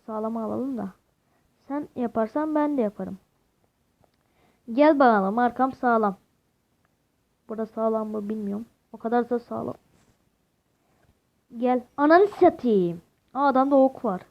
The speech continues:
Nereye atacaksın? Ana, bu beni geri atmaya çalışıyor.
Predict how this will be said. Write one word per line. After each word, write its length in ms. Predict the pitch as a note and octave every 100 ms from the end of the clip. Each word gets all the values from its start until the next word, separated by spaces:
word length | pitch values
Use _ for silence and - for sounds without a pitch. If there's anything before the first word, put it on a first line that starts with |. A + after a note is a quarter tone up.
| _ _ _ _ _ _ _ _ _ _ _ _ _ _ _ _ -
Nereye 380 | A#3+ B3+ E4 B3
atacaksın? 380 | A3 - B3+ _ _ _ _ _ _ _ _ _ _ _ _ _ _
Ana, 520 | B3+ C#4 E4+ F4+ E4+ D4
bu 160 | B3+
beni 180 | C#4 C#4+
geri 220 | C4+ C#4
atmaya 220 | C#4+ C#4+
çalışıyor. 440 | C#4+ A#3 G3+ -